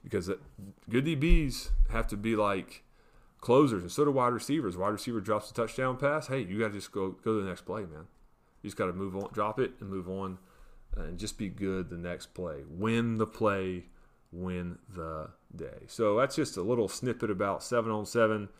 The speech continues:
as we wrap up the summer. I hope this, uh, helps some people as you go forward,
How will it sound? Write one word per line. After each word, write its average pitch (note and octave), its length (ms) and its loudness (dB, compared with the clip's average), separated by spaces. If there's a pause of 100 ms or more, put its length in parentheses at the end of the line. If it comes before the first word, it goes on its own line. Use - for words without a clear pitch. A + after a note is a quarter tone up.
(300)
as F#2+ 140 -6
we F#2+ 40 -2
wrap G2 320 2
up F#2 120 -2
the - 80 -8
summer. F#2+ 320 -2
I F2 40 0
hope F#2 200 -2
this, - 340 -4 (520)
uh, D#2 100 -12
helps A2 320 2
some G#2 100 -8
people F#2+ 480 -2 (380)
as F2 180 -8
you F2+ 80 -6
go F2 160 -2
forward, F2 500 -4